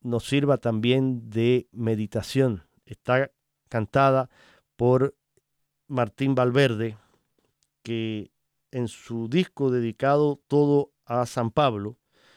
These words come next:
y se titula así precisamente Pablo, tiene una canción que me parece que viene como anillo al dedo, como solemos decir, para este tema que estamos tratando. Vamos a escuchar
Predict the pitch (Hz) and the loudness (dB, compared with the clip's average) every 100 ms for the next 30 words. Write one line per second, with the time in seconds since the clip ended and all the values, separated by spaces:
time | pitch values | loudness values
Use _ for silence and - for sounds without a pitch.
0 | _ _ 107 110 101 123 135 123 175 - | _ _ -16 -14 -12 -4 -2 -2 -4 -6
1 | 113 120 131 131 123 - 98 - 156 113 | -10 -4 -2 -2 -4 -8 -10 0 0 0
2 | 104 107 _ _ _ _ _ - 180 202 | -6 -10 _ _ _ _ _ -2 2 4
3 | 180 - 127 - 147 160 147 131 113 117 | 4 2 0 2 0 0 0 -2 0 2
4 | 131 127 143 123 - - _ _ _ _ | 2 0 0 0 -2 -20 _ _ _ _
5 | _ - 110 107 104 - _ _ _ _ | _ -10 -6 -4 -6 -12 _ _ _ _
6 | _ _ _ 117 127 143 143 - 127 117 | _ _ _ -6 0 0 0 0 -2 0
7 | 113 107 98 - 117 147 147 127 117 135 | 0 0 -4 -4 0 2 4 2 4 2
8 | 127 110 104 - 104 117 117 120 - 117 | 2 0 -8 -8 -8 -6 -6 -8 -8 -10
9 | 110 _ _ _ _ 120 110 113 - 123 | -10 _ _ _ _ -6 -4 -4 -4 -6
10 | 120 117 113 - _ 113 - 110 107 110 | -2 -2 -2 -8 _ -14 -8 -6 -4 -4
11 | - 104 101 95 92 98 165 208 196 180 | -8 -12 -10 -12 -12 -2 0 2 0 -2
12 | 127 - 143 135 | -4 0 0 0